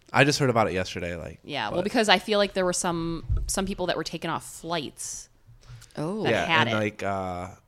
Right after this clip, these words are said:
Speaker 1: I guess flying in the United States now, like, you're getting checked more because of this.
Speaker 2: Mm-hmm.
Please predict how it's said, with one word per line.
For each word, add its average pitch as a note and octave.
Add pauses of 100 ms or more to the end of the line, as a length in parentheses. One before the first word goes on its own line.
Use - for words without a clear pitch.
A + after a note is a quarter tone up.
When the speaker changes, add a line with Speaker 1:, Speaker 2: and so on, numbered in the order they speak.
(100)
Speaker 1:
I A#2
guess A2
flying G#2+
in G#2+
the G#2
United G2
States -
now, F2
like, E2+
you're F#2+
getting F2+
checked -
more G2
because F2
of G2
this. G2+
Speaker 2:
Mm-hmm. F3